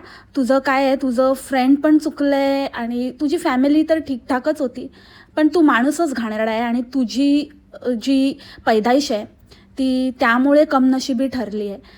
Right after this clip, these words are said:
आणि आता मी हे ठरवलं आहे की जो जसा वागणार त-, त्याच भाषेत त्याला तसंच उत्तर देणार. So जर कोणी माझ्या चांगुलपणाचा फायदा घेत असेल आणि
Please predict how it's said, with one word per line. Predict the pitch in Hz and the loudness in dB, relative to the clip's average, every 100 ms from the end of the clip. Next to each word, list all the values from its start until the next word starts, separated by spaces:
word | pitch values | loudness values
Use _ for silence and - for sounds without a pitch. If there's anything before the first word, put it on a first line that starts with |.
| - - | -20 -8
आणि | 233 233 262 269 | -2 0 0 0
आता | - 247 294 | -2 -2 4
मी | 320 339 330 311 - | 6 6 6 2 -4
हे | 262 277 | 0 2
ठरवलं | 294 277 262 233 | 2 2 2 0
आहे | 226 - _ - _ - | -4 -12 _ -20 _ -6
की | 262 262 269 | -2 0 0
जो | 226 285 311 | 0 2 2
जसा | 285 285 330 | 2 2 4
वागणार | 339 240 233 214 - _ | 4 2 -2 -6 -12 _
त-, | 269 240 - | -4 -2 -2
त्याच | 269 294 | 0 0
भाषेत | 277 247 262 262 | -4 -2 -4 -2
त्याला | 247 247 254 | -2 -2 -4
तसंच | 240 277 294 | -2 -2 -2
उत्तर | 240 247 226 | -4 -4 -4
देणार. | 208 202 - - - - - - - | -8 -10 -16 -20 -20 -20 -20 -8 2
So | 269 269 269 - 240 | 4 4 2 -4 0
जर | 294 359 | 2 2
कोणी | 349 311 302 311 311 - - | 2 4 4 2 0 -12 -6
माझ्या | 262 247 302 | -2 2 2
चांगुलपणाचा | 320 311 277 285 294 269 254 277 | 2 0 0 0 0 -2 -2 -4
फायदा | 269 240 233 240 | -2 -2 -2 -2
घेत | 233 226 | -4 -4
असेल | 208 - 202 311 | -8 -8 -12 -10
आणि | 226 220 233 247 | -10 -6 -4 -4